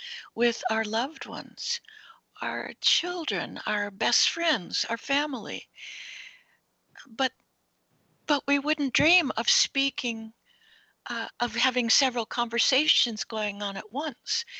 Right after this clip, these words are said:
So, so there's that thing. I learned very early on that, that music is a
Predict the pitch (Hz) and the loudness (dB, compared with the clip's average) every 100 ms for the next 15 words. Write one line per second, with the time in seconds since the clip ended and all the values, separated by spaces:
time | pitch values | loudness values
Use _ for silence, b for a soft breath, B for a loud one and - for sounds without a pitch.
0 | B B B B - - 269 262 - - | B B B B -2 0 0 -2 -4 0
1 | - 269 254 247 - 277 285 - 208 196 | 2 2 2 4 4 4 2 2 -6 -4
2 | - 226 226 220 262 277 277 - - B | 2 2 2 4 4 6 4 0 -6 B
3 | B B 214 247 262 - 233 233 233 - | B B 0 4 4 2 0 0 0 0
4 | 226 233 214 185 196 - B B B B | -2 0 -2 -4 -10 -16 B B B B
5 | - 226 - _ - 220 - 220 247 277 | -2 -2 -2 _ -4 -4 0 2 6 6
6 | 262 226 214 - - - 220 220 202 | 4 2 0 -6 -8 -2 0 0 -2